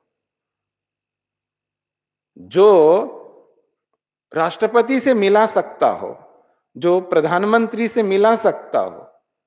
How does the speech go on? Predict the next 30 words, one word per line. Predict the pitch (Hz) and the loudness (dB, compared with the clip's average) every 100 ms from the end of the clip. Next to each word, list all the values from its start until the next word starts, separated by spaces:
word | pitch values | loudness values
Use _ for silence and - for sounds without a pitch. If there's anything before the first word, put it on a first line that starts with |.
| _ - | _ -12
मिलाने | 165 196 226 254 285 | -4 0 2 2 2
को | 277 | 0
तैयार | 277 240 277 339 453 | 2 4 4 4 4
बैठा | 285 226 190 147 | 4 4 2 2
है | 202 | 2
वो, | 226 - - _ _ _ _ _ 117 | -2 -10 -20 _ _ _ _ _ -20
आप | 135 165 | -20 -16
मिल | 175 196 | -12 -4
ही | 277 | -2
नहीं | 294 262 | 0 0
रहे | 220 | 0
हो। | 190 - - - - _ _ _ _ _ _ _ _ _ _ _ _ _ _ _ _ _ _ _ _ _ _ _ _ _ _ _ _ _ _ _ _ _ _ _ _ | -2 -8 -18 -20 -20 _ _ _ _ _ _ _ _ _ _ _ _ _ _ _ _ _ _ _ _ _ _ _ _ _ _ _ _ _ _ _ _ _ _ _ _
स्पष्ट | - 151 147 196 | -6 -4 0 2
हो | 185 | 4
रहा | 214 | 4
है | |
जी? | 165 113 - - - _ _ _ _ _ _ _ _ - | 2 -4 -10 -20 -20 _ _ _ _ _ _ _ _ 0
यानी | 165 185 165 190 247 - - _ _ | 0 0 -4 -4 -8 -14 -20 _ _
कोई | - 233 | 2 4
मिलाने | 220 190 190 214 247 277 | 4 2 4 4 2 0
के | 254 | 0
लिए | 277 285 | 0 0
तैयार | - 233 262 320 294 | 2 4 4 2 2
बैठा | 240 190 - 139 | -2 -2 -8 -14
है, | 104 - _ _ _ _ _ _ _ _ _ 190 | -14 -20 _ _ _ _ _ _ _ _ _ -12
ईश्वर | 214 247 - 277 311 311 | -10 -10 -12 -6 -6 -4
से | 339 | -4
मिलाना | 302 277 254 214 170 | -4 -2 -2 -2 -4
चाहता | - 131 120 | -4 -10 -12
है, | - | -18